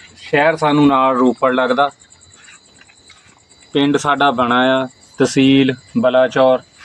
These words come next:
ਜ਼ਿਲ੍ਹਾ ਨਵਾਂਸ਼ਹਿਰ। ਪਰ YouTube ਤੋਂ ਹੀ ਦੇਖ ਕੇ ਇਹਨੇ ਮੁੰਡੇ ਮੇਰੇ ਨੇ ਦੇਖਿਆ, ਇਹ ਕਹਿੰਦਾ ਵੀ ਇੱਕ ਡਾਕਟਰ ਹੈ,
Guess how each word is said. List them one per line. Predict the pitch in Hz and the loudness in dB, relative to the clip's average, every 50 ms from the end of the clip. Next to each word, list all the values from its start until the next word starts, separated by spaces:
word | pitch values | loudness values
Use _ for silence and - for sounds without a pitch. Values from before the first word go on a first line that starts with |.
| - - - - - - | -20 -20 -20 -18 -14 -8
ਜ਼ਿਲ੍ਹਾ | 120 123 143 139 151 147 | -4 -2 -2 0 0 0
ਨਵਾਂਸ਼ਹਿਰ। | 143 139 127 123 123 120 117 - 123 123 123 123 117 - _ _ _ _ _ _ _ _ - - - - - _ _ _ _ - 539 - - - - - - - - _ _ _ - - _ - - - - - - - - | 0 0 -2 0 -2 -2 -2 0 0 2 2 2 0 -4 _ _ _ _ _ _ _ _ -20 -20 -20 -20 -20 _ _ _ _ -2 -2 0 0 0 -2 -4 -6 -10 -16 _ _ _ -20 -20 _ -20 -20 -20 -20 -20 -20 -6 -2
ਪਰ | 165 160 143 | -2 -2 0
YouTube | 139 156 185 214 185 208 208 196 175 | 0 2 2 2 2 2 2 2 2
ਤੋਂ | 160 190 | 2 0
ਹੀ | 190 | 2
ਦੇਖ | 170 165 170 175 170 160 | 2 2 0 0 0 -2
ਕੇ | - 185 180 180 180 | -2 -2 0 0 0
ਇਹਨੇ | 185 185 180 | 0 0 0
ਮੁੰਡੇ | 175 165 156 151 151 156 | 0 0 2 2 2 2
ਮੇਰੇ | 156 160 156 156 156 | 2 0 0 0 0
ਨੇ | 160 160 156 156 156 151 131 - 131 | 0 0 0 0 -2 -4 -4 -6 -8
ਦੇਖਿਆ, | 127 120 135 139 135 - - 151 147 147 | -4 0 0 0 0 0 0 0 0 2
ਇਹ | 147 147 127 | 0 0 -2
ਕਹਿੰਦਾ | 143 151 156 160 156 | -2 -2 0 0 -2
ਵੀ | 147 151 151 147 | 0 0 0 0
ਇੱਕ | 147 - - | 0 -2 -2
ਡਾਕਟਰ | 123 131 123 120 113 - 131 127 127 | -2 -2 -2 -2 -2 -2 -2 -2 0
ਹੈ, | 123 120 127 | -2 -2 -2